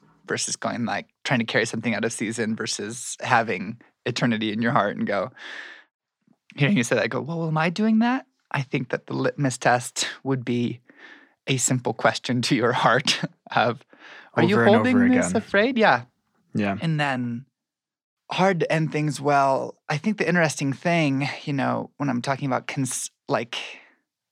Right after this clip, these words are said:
Speaker 1: sowing things into eternity
Speaker 2: Mm-hmm.
Speaker 1: is that eternity is present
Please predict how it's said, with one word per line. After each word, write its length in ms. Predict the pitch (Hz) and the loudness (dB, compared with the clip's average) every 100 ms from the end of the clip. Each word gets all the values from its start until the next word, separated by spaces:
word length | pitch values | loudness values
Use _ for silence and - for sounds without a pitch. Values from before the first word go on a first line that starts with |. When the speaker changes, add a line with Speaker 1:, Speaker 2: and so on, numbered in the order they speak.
| - | -8
Speaker 1:
sowing 400 | - 139 135 123 | 2 4 4 0
things 240 | 123 127 | 0 -2
into 220 | - 127 104 | -2 -4 -4
eternity 600 | 117 123 113 - - - - | 0 0 0 -4 -10 -10 -6
Speaker 2:
Mm-hmm. 300 | 117 117 113 - | -4 -2 -4 0
Speaker 1:
is 160 | 156 135 | 0 2
that 180 | - - | -2 0
eternity 540 | 139 180 185 143 127 | -2 2 2 2 0
is 200 | - 123 | 0 -4
present 800 | - - 226 175 113 143 - | -4 2 2 4 0 -2 -8